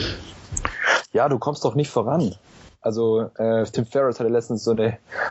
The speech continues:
thirty Days No Complaint Challenge oder so, glaub auch ins Leben gerufen. Ähm, und wenn ich da manchmal so,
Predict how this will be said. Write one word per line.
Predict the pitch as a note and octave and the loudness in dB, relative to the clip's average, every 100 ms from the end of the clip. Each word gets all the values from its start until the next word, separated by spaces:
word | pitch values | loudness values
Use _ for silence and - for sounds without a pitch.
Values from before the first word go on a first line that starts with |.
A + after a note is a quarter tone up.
| - | 0
thirty | A#2+ A#2+ A2 | 2 2 0
Days | A2+ A2+ A#2+ A2 A2+ | 2 2 2 -2 -2
No | A2+ A2+ B2 | 0 2 0
Complaint | - A#2+ A2 - A#2 B2+ | 0 0 0 2 2 2
Challenge | - G#2+ G2+ F#2+ G#2 | 0 2 2 2 0
oder | G2+ F#2+ | 2 2
so, | G2+ | 2
glaub | G2 F#2+ | 2 2
auch | F#2 F#2+ | 2 0
ins | G2+ F#2+ | -2 -2
Leben | G#2+ G2 G2+ | 2 2 4
gerufen. | G2 F2+ F#2 - G#2 C#3 - - - - - | 2 2 0 2 2 2 -2 -8 -6 -6 -2
Ähm, | G2+ G2+ G2 F#2+ G2 F#2+ F#2+ | 2 2 2 0 0 0 2
und | G2+ G2+ G2 - - - - | 2 4 2 0 -4 -8 -6
wenn | G2+ | 0
ich | G2+ | 0
da | G#2 G#2 | 2 2
manchmal | G#2 G#2 G2+ | 2 0 0
so, | G2 F#2+ F#2+ | 2 2 2